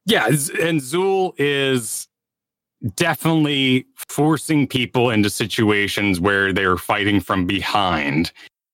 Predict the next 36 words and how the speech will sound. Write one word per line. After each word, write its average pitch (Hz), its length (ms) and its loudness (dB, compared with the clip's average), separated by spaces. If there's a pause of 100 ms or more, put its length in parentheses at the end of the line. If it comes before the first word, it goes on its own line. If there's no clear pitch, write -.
(200)
Uh, 98 300 -2 (100)
I 139 120 0
myself 147 300 0
have 113 100 2
had 123 180 0
to 104 60 0
do 117 160 2
a - 20 2
lot 110 140 2
of 101 60 -4
Johanna 147 380 2
this 90 240 -4
week 71 320 -4
because 120 340 -2
of 101 80 0
the 120 140 0
amount 110 320 0
of 87 100 -6
lane 110 240 0
clear 110 220 0
we 101 100 2
need 101 200 0
to 98 80 0
recover 87 720 -2 (520)
in 117 160 0
this 104 160 2
current 110 320 0
meta, 95 360 0
given 104 500 2
many 95 200 0
of 95 80 -2
our 92 100 2
popular 98 440 2
heroes 80 400 0
like 85 140 -2
Tracer. 80 560 0